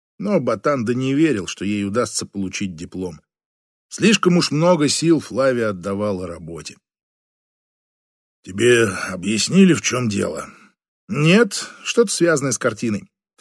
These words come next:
Им показалось, парень слегка не в себе». «На каком языке он говорит?» «На английском и немного на итальянском.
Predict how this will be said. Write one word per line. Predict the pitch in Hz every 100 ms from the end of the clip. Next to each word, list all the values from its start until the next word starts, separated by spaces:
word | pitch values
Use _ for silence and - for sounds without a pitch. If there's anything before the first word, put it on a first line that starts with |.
| - -
Им | 220 208
показалось, | 185 175 180 175 -
парень | 165 165 147
слегка | 131 117 -
не | 127
в | 107
себе». | - 101 110 _ _ _ _ _ _ _ _ _
«На | - 90
каком | 85 127 107 147 127
языке | 107 107 120 107 113
он | 107 87
говорит?» | 87 90 95 87 _ _ _ _ _ - -
«На | 185
английском | 233 208 220 196 240 226 - 120
и |
немного | 110 120 165 185
на | 160
итальянском. | - 98 92 87 87 85